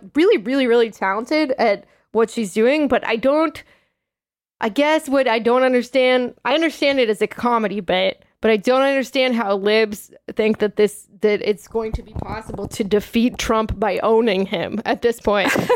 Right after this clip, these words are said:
Speaker 1: Like, the, the fact that that hope still exists is really weird to me after all of these jokes about Trump, you know, most
Speaker 2: I know. I, I also just think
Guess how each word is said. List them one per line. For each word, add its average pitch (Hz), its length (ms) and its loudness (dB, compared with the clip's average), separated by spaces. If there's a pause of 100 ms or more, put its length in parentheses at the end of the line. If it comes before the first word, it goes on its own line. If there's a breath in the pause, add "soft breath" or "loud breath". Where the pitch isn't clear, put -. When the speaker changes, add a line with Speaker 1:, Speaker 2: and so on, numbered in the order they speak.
(140)
Speaker 1:
Like, 226 260 -4
the, 269 100 2
the 285 140 0
fact - 280 -2
that 254 160 0
that 226 160 -2
hope 202 300 0
still 233 240 2
exists 240 480 0
is 214 160 -2
really 196 500 2
weird 190 320 0
to 214 100 -4
me 107 280 -4
after 208 340 -2
all 196 240 2
of 190 140 -4
these 185 360 -4 (400)
jokes - 380 0
about 190 320 -2
Trump, - 380 -6 (160)
you 202 120 0
know, 190 240 -2
most 254 280 -2
Speaker 2:
I 214 100 -2
know. 196 640 0
I, - 100 -8 (880)
I 214 160 -2
also 302 800 0
just 220 380 -2
think 202 300 0